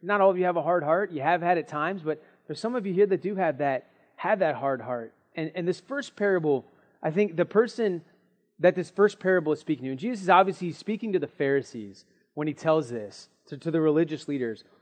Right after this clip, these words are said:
But I think he's calling out that religious heart in this first one. He's saying,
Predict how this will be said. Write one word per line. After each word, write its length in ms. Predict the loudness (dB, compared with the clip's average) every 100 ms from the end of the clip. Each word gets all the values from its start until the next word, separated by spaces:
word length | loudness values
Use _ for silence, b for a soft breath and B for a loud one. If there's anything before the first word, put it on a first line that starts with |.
| b 2
But 80 |
I 60 | 2
think 220 | 2 2
he's 160 | 4 4
calling 420 | 2 4 4 4
out 180 | 2 2
that 140 | -2
religious 580 | -2 -2 -2 -4 -6 -10
heart 340 | -6 -6 -6 _ _ _ _ _ _ -6
in 100 | -6
this 180 | -6
first 300 | -4 -4 -4
one. 180 | -12 -18 _ _
He's 200 | 0 4
saying, 340 | 6 6 4